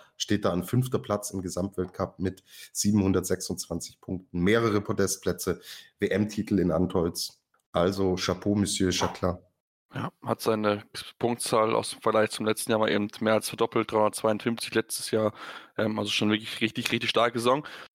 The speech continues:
Speaker 2: Lisa, wer sind deine Ent-, wer ist deine Überraschung, deine Enttäuschung?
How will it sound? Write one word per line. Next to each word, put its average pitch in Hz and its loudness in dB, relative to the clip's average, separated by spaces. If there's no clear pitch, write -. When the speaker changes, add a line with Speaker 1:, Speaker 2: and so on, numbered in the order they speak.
Speaker 2:
Lisa, 160 4
wer 160 4
sind 156 -4
deine 175 6
Ent-, 151 0
wer 135 4
ist - 0
deine 170 2
Überraschung, 156 2
deine 135 4
Enttäuschung? 135 -2